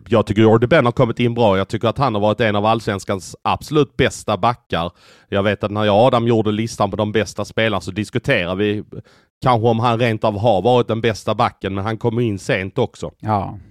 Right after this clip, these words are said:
Speaker 2: Nej, han har ju varit, eh, jättebra. Jämför honom bara och Manning då som, eh,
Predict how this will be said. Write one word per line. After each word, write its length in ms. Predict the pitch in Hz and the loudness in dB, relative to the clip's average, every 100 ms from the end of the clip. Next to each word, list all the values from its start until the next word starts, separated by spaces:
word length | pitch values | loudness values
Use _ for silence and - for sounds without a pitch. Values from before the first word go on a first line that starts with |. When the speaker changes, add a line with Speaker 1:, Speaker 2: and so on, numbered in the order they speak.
| _ _ - | _ _ -4
Speaker 2:
Nej, 160 | - 120 | 0 2
han 120 | 123 | 2
har 80 | 123 | 0
ju 180 | 110 | -4
varit, 280 | 110 107 - | -2 -4 -2
eh, 140 | 113 107 | -2 0
jättebra. 580 | 110 98 123 120 107 95 _ - _ | -2 -2 -2 0 -2 -4 _ -20 _
Jämför 440 | 113 120 117 131 | -2 0 0 2
honom 320 | 127 123 120 117 | 4 4 2 0
bara 220 | 113 107 | 2 2
och 140 | 110 | 0
Manning 540 | 113 135 147 131 120 110 | 2 4 4 2 -2 -4
då 180 | 104 | -6
som, 360 | 104 104 101 104 | -4 -4 -4 -4
eh, 260 | 104 101 | -6 -6